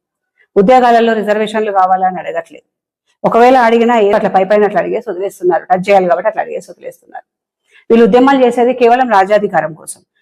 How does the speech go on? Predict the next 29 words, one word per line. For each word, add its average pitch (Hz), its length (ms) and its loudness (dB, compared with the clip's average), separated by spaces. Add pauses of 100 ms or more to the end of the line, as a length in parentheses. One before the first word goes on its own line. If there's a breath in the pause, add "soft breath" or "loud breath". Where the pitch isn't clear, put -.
(200)
ఆయన 254 120 4
పార్టీ 254 300 0
పేరే 269 260 2
పెట్టుకున్నాడు 233 420 -6
రాజాధికారం 185 640 -8
అని. - 160 -20 (720)
అంటే, 220 100 2
"నేను 220 200 4
సీఎం 208 300 2
అయితా, 196 220 2
నేను 196 220 0
సీఎం - 340 -10
అయితా, - 180 -6
నేను 196 180 4
ఎమ్మెల్యే 196 300 2
అయితా, 180 200 -4
నేను 190 160 0
ఎంపీ - 240 -8
అయితా, - 280 -8
నేను 403 180 -2
మంత్రి 180 280 0
అయితా, 165 220 -2
ఇంకేదో 175 380 0
అయితా." - 260 -4 (720)
కేవలం 247 460 2
వాళ్ళు 196 260 2
అధికారంలోకి 190 680 -2
రావడానికి, 160 640 -8
వాళ్ళ 180 240 0